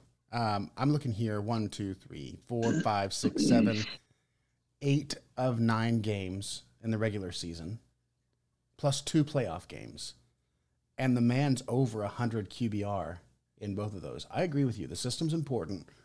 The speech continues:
Speaker 1: and of course the situation is important. For the last pick in the draft to be the starter for nine or ten games,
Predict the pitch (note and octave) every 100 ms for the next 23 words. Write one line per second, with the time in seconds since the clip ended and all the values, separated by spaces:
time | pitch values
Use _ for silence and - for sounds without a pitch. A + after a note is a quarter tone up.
0 | _ - B2 A2+ C#3+ A#2+ A#2 - A2 G2+
1 | F#2+ - E2 E2+ D2+ E2 B1+ B1+ - _
2 | _ _ - A#2 A2 A#2 E3 - D3 A2+
3 | F#2+ G2+ F2+ - G2+ G#2+ F2+ - G#2 F#2+
4 | D2 E2+ A#2 G2+ F#2 G2+ G#2+ - G#2+ G2+
5 | D#2+ D2+ A2+ B2+